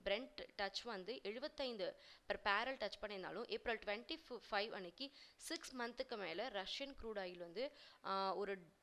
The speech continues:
Europe as investor second guessed the market ability to rally further-னு குறிப்பிட்டு சொல்லியிருக்காங்க. அதே மாதிரி ஆயில் பிரைசஸ் வந்து டிப் ஆனது ஏப்ரல் ட்வென்டி சிக்ஸ்த். ஆ, ஓ பி இ சி வந்து அவுட்புட், ஆ, கவுண்டரை வந்து ரைஸ் பண்ண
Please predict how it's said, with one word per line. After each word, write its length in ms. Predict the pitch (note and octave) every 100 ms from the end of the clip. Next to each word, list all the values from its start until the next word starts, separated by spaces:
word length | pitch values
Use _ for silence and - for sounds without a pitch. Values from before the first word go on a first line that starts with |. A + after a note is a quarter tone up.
| - - - _ _ _ _ -
Europe 300 | A3+ C#4+ D#4 - -
as 160 | G3+ G3+
investor 420 | G#3+ B3+ C#4 B3+ -
second 240 | G#3 C#4+ C#4
guessed 280 | G#3 A3 G3
the 60 | G3+
market 420 | F#3 G#3 - C#4
ability 380 | G3+ G3+ G3+ A#3
to 120 | G#3
rally 480 | F3 F3+ G#3 B3+ - -
further-னு 400 | G3+ G3 G3 G#3+ -
குறிப்பிட்டு 340 | G3+ - G3 G#3
சொல்லியிருக்காங்க. 440 | F3+ E3+ E3 E3 F3 - - -
அதே 200 | A3+ B3+
மாதிரி 240 | C4 B3+ -
ஆயில் 360 | G#3 C#4+ D#4 -
பிரைசஸ் 340 | A3 G#3+ G#3
வந்து 360 | F#3 F3 A#3+ - - - -
டிப் 240 | C#4 C#4
ஆனது 260 | C#4+ A#3+ G3
ஏப்ரல் 360 | G3+ - A#3+ A#3+
ட்வென்டி 320 | F#3+ G3 A3+ A#3+ -
சிக்ஸ்த். 480 | B3+ - - C4+ E4 - - -
ஆ, 180 | F#3+ F#3+
ஓ 200 | A#3+ -
பி 260 | D#4 D4 B3+
இ 20 |
சி 180 | G#3+ G3+
வந்து 500 | F#3 G3 G#3+ C#4 - - -
அவுட்புட், 840 | G#3 C#4 - D#4 - - - -
ஆ, 240 | F#3+ F#3+ F#3
கவுண்டரை 460 | G3+ G3 B3 A#3+ A3+
வந்து 380 | F#3+ G3 B3+ -
ரைஸ் 440 | D3 G3 G3 A#3+ -
பண்ண 220 | A#3